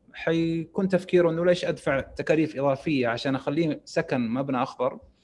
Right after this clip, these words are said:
بينما ممكن أوفر على نفسي يعني عشرين ثلاثين في المية من التكاليف. لكنه ما ينظر إلى دورة حياة المبنى، إنه حيكون في توفير بعدين للكهرباء، حيكون في توفير المياه، حيكون في توفير بيئة صحية للناس.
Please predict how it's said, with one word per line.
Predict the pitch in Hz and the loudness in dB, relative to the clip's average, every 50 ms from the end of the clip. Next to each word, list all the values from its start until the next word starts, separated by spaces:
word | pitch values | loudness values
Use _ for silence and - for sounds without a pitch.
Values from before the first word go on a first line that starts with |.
| _ _ _ _ _ _ _ _ 165 | _ _ _ _ _ _ _ _ 4
بينما | 180 180 180 180 175 | 4 6 6 4 4
ممكن | 175 175 175 185 170 | 2 2 0 0 0
أوفر | 170 160 160 165 165 - - 147 | 2 2 2 2 2 2 0 2
على | 143 151 147 | 2 2 0
نفسي | 156 147 - - 156 147 | -2 -2 -4 -2 0 2
يعني | 143 135 127 127 120 | 2 2 2 2 0
عشرين | 120 123 - - 156 147 | -2 -6 -6 -4 -4 -2
ثلاثين | 135 135 131 131 151 143 | 0 0 0 0 -2 -4
في | 139 135 | -2 -2
المية | 135 135 135 131 | -2 0 0 2
من | 123 127 127 | 2 0 0
التكاليف. | 123 - 127 - - 120 113 104 98 - _ _ _ _ _ _ _ _ _ _ _ | -2 -4 -8 -4 -4 -4 -4 -4 -8 -12 _ _ _ _ _ _ _ _ _ _ _
لكنه | - 135 135 - 156 147 | -2 0 0 2 2 2
ما | 147 160 190 214 | 2 2 2 2
ينظر | 226 220 220 214 175 175 175 175 - - | 2 2 2 4 4 4 2 2 0 -2
إلى | 156 156 151 156 151 151 151 - - 143 | -2 2 4 4 4 4 4 2 2 4
دورة | 165 165 160 160 160 - | 4 4 4 4 2 0
حياة | - 151 151 147 143 | 2 2 2 2 2
المبنى، | 135 135 139 131 123 110 101 95 85 | 0 -2 -2 -2 -4 -8 -10 -8 -6
إنه | 110 120 120 | -4 -4 -4
حيكون | - - 135 - - 160 151 | -4 -6 -6 -6 -4 -6 -6
في | 139 - 143 | -2 -4 -4
توفير | 139 143 131 127 - - 160 160 156 139 | -2 -2 -4 -4 -2 -2 0 0 0 2
بعدين | 131 120 131 139 147 143 135 | 2 0 0 2 2 2 2
للكهرباء، | 127 123 120 117 - 151 135 139 139 131 135 127 | 0 -2 -4 -2 -2 0 0 0 0 0 -2 -2
حيكون | - 120 117 - 143 135 | -2 -6 -10 -8 -8 -8
في | - - | -8 -8
توفير | - 139 131 - - 135 127 | -10 -10 -8 -4 -4 -2 -2
المياه، | 123 117 117 120 123 131 135 135 131 - - - - _ _ _ | 0 0 0 0 0 2 0 0 -2 -4 -10 -20 -20 _ _ _
حيكون | - 123 - 147 143 | -10 -8 -4 -2 -4
في | 143 - 135 123 | -2 -2 -6 -4
توفير | - 131 123 - 147 143 135 | -2 -4 -4 -2 -2 -2 0
بيئة | 123 139 143 113 | 0 0 -2 -2
صحية | - - - 127 - - 151 151 147 | 0 -2 -2 -2 0 0 2 4 4
للناس. | 139 135 135 139 143 143 139 139 - - - | 4 4 4 4 4 4 4 2 0 -4 -12